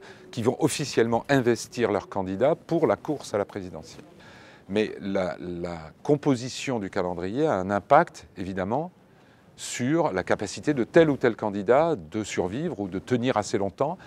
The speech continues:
à la fois en termes de soutien politique et sa capacité financière, c'est-à-dire les deux étant liés, puisque plus on réussit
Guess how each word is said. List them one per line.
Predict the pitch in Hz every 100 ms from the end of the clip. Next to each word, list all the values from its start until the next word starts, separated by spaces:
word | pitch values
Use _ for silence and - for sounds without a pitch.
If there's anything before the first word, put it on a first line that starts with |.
| -
à | -
la | 120
fois | - 113
en |
termes | 98 113 101 95
de | 85 85 76 -
soutien | - 113 110
politique | 92 95 104 202 214 - - - - - -
et | 160
sa | 147
capacité | 123 117 113 120 - 117
financière, | - - 185 139 - 208 214 151
c'est-à-dire | - 98 95 101 90 - - -
les | 95
deux | 92 127
étant | 104 101
liés, | 104 120 143 196
puisque | - - - - - - - - - -
plus | - 214
on | 196
réussit | 127 131 123 - - 139 104